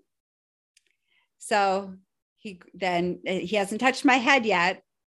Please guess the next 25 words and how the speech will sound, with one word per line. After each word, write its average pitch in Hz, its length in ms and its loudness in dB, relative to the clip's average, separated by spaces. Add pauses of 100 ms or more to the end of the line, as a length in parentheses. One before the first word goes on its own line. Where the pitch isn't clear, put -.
(1120)
So - 160 -14
then 180 160 -8
he 185 60 -8
grabs 165 420 -6
me 196 140 -4
by 185 200 0
the 226 100 -8
head 208 440 -8 (1300)
and 170 260 -2
he 170 540 -6 (600)
slowly 170 920 -4
places 180 500 -8
his 220 160 -10
cock 165 400 -8 (120)
deeper 165 360 -10
down 151 280 -6
my 151 160 -6
throat. 254 420 -10 (1000)
And - 180 -14
he's - 220 -18
like, - 180 -18 (100)
"Okay, - 560 -14 (960)
relax 147 460 -10
your 240 80 -8
throat, 196 480 -6